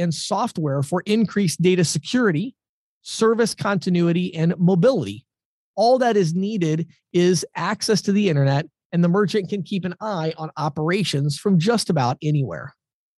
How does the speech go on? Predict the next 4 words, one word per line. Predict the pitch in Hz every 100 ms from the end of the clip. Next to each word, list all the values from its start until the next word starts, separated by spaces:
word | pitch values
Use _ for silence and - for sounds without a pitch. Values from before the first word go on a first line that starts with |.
| _ _ _ _ _ -
Auto | 156 208 214
connections | - 185 190 220 - 160 202 220 - _ _
to | - 214
ensure | 190 151 - 226